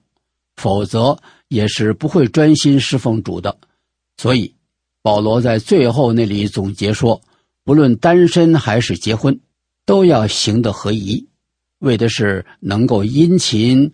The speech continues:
专心地侍奉主。接下来还有一段劝勉，请刘文接着读三十六到第三十八节。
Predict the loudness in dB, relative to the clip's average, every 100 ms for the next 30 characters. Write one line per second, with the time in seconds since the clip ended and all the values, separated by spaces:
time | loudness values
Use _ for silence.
0 | _ 0 4 4 4 0 0 -2 -4 -4
1 | -4 -6 -8 -10 -12 _ _ _ _ _
2 | -4 0 2 0 0 -2 -4 -8 _ _
3 | _ _ -6 -2 0 0 -2 0 -2 -2
4 | -4 -2 -2 -2 -6 -12 -18 _ _ _
5 | _ _ _ _ -16 -6 -4 -2 -2 -2
6 | -2 -2 -2 -2 -6 -6 -6 -10 _ -6
7 | -2 0 0 -2 -2 _ -12 -10 -8 -8
8 | -4 -4 -4 -6 -6 -6 -10